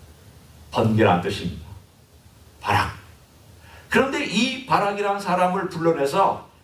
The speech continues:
"하나님께서 너를 사용하시지 않느냐? 하나님께서 너의 손에 이들을 붙여주시겠다"라고 이 여선지자가 얘기를 하며 그에게 동기를 부여합니다.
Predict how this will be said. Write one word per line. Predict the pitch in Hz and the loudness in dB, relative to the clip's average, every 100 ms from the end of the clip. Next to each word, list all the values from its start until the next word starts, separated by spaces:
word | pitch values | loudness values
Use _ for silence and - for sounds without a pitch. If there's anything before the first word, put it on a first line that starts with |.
| _ | _
"하나님께서 | - 233 269 262 233 240 | 0 2 2 -2 0 4
너를 | 202 226 | 4 4
사용하시지 | 214 208 180 175 | 0 0 0 2
않느냐? | 175 139 127 151 - - - _ _ _ _ | 0 0 -2 0 0 -4 -14 _ _ _ _
하나님께서 | - 226 277 285 254 240 240 226 | -2 2 2 0 -2 -2 0 0
너의 | 165 254 | 2 2
손에 | 214 220 | 0 -6
이들을 | 226 156 175 190 | -6 -6 -6 -8
붙여주시겠다"라고 | - 170 165 151 151 123 127 123 123 175 - - - | -6 -8 -6 -8 -6 -4 0 0 2 2 2 -2 -14
이 | - 240 277 | -2 0 2
여선지자가 | 220 180 202 190 190 180 | 2 2 0 0 -2 0
얘기를 | 127 131 147 151 151 - | -2 -2 0 2 0 0
하며 | 175 190 185 - | 0 2 2 2
그에게 | 196 262 254 185 - - - _ _ _ | 2 2 2 0 -2 -6 -18 _ _ _
동기를 | 190 240 233 180 | 2 2 -2 -4
부여합니다. | 131 127 107 82 76 - | -4 -4 -4 -8 -16 -20